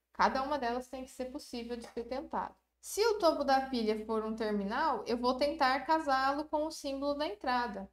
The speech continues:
né? Como eu mostrei ali pra vocês. E se isso aqui falhou, né? Já não, não vai dar certo, porque eu não vou conseguir gerar essa cadeia com a minha, com a minha, se a,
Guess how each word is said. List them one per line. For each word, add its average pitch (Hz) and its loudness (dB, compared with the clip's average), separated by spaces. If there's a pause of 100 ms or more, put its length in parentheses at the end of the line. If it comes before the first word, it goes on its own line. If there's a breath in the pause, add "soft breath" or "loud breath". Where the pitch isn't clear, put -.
(120)
né? 220 -6
Como 233 -8
eu 233 -4
mostrei 247 -4
ali 240 -4
pra 240 -8
vocês. - -10 (320)
E 277 2
se 277 -2
isso 269 4
aqui 269 4
falhou, 277 4
né? 320 -2 (180)
Já 233 0
não, 285 2
não 294 0
vai 285 6
dar 330 4
certo, 285 2
porque - -8
eu 320 0
não 339 -4
vou 330 2
conseguir 302 -2
gerar 240 0
essa 214 -8
cadeia 202 -4
com 220 -8
a - -6
minha, 220 -6 (120)
com 233 -6
a 214 -4
minha, 208 -2 (140)
se - -2
a, - 2